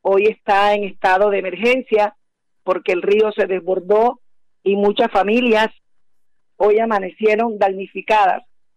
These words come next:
Las autoridades del departamento de Córdoba desde ayer están al frente de la situación para brindarles el apoyo correspondiente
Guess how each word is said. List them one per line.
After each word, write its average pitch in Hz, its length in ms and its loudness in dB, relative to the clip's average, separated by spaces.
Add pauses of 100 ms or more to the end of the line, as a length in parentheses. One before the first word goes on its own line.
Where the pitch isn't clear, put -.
(180)
Las 190 200 -2
autoridades 202 800 2
del 196 140 0
departamento 196 640 -2
de 196 120 -2
Córdoba 214 540 0 (540)
desde 196 400 0
ayer 208 460 0 (640)
están 202 480 -2
al 220 120 2
frente 220 360 0
de 214 120 2
la 185 120 -2
situación 220 760 -2 (1500)
para 196 500 0
brindarles 226 760 0 (200)
el 202 160 2
apoyo 220 460 0
correspondiente 214 1000 -2